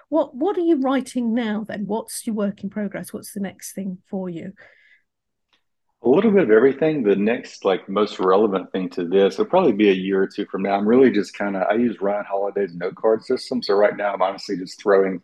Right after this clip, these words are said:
Speaker 2: three by five cards into a big pile. Like, every time I read a book, I'll take fifteen or twenty notes, put it somewhere.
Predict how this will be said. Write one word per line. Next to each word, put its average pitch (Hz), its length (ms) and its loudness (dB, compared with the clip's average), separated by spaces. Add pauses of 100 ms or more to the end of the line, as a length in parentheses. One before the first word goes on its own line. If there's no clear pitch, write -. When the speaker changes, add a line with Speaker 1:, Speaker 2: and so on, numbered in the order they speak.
Speaker 2:
three 104 160 -2
by 95 240 2
five 95 240 0
cards 95 380 0
into 92 180 -4
a 92 60 0
big 90 240 -6
pile. 95 520 0
Like, 87 140 -4
every 107 160 0
time 113 140 0
I 101 40 2
read 104 200 4
a 95 40 -2
book, 104 360 2 (420)
I'll 101 140 0
take 101 300 -2
fifteen 104 340 -2
or 92 80 -6
twenty 98 260 -4
notes, 117 460 2
put 101 140 0
it - 80 0
somewhere. 98 560 -2